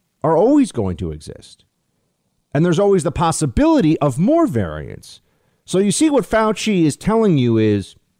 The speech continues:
"You have to wait, and we have to see if it's possible that there's a much higher reinfection rate with the variants than there currently is." Because here's what, here's the debate he doesn't want to have. Hold on a minute.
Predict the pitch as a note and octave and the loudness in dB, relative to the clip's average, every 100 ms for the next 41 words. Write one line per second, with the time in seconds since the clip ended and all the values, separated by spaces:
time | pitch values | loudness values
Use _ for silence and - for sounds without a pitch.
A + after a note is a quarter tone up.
0 | _ _ _ _ _ _ _ A2+ G#3 A#3+ | _ _ _ _ _ _ _ -2 0 2
1 | A#3+ - G3+ C#3 D#3+ C3 B2 - _ _ | -2 -2 -2 0 0 0 -2 -6 _ _
2 | _ C#3 C#3 F3 G#3+ F3 - C3 - - | _ -2 0 2 2 0 -4 -6 -4 -2
3 | F#3 B2+ A2+ G#2 - _ - E3 D#3+ C#3+ | 0 0 -2 -6 -14 _ -4 -2 -2 -4
4 | - - - B3 B3+ - C#3 F#2+ D2 - | -8 -12 -4 -4 -4 -4 -4 -4 -6 -14
5 | _ _ _ _ _ _ _ _ G#2 C#3 | _ _ _ _ _ _ _ _ -4 -2
6 | C3+ C3 D3+ C3 B2 B2+ D#3+ F#3 - - | -2 -2 -2 0 0 0 0 -2 -6 -4
7 | E3 E3 D3+ C#3 C3+ _ _ A2+ D3 G#3+ | -2 0 0 -2 -4 _ _ -4 0 2
8 | F#3 D3+ - F3 - - D3 B2 C3 A#2+ | 2 0 -2 -4 -4 -4 -4 -2 -2 -2
9 | B2 - F2+ C3+ C#3+ B2+ A2+ A2+ - A2 | -4 -4 -4 -2 0 0 -2 -4 -4 -2
10 | A2 - C3 A2+ B2 F3 - D3+ D#3 A#2 | -4 -4 -6 -4 -2 -2 -2 -4 -4 -2
11 | C4 A3+ A3+ - E3+ C4+ B3+ G3+ E3 D#3+ | -2 -2 -6 -2 0 0 0 0 0 -2
12 | B2+ C#3+ A2 G3 C4+ A#3+ B2 A#2 F2+ E2+ | -2 -6 -4 -2 -2 -4 -4 -4 -6 -10
13 | D2 _ _ _ _ _ _ _ _ _ | -18 _ _ _ _ _ _ _ _ _
14 | _ _ _ _ _ _ - F#3+ A3 A3 | _ _ _ _ _ _ -6 -4 -2 -2
15 | C3 F#2 E2+ | -2 -4 -10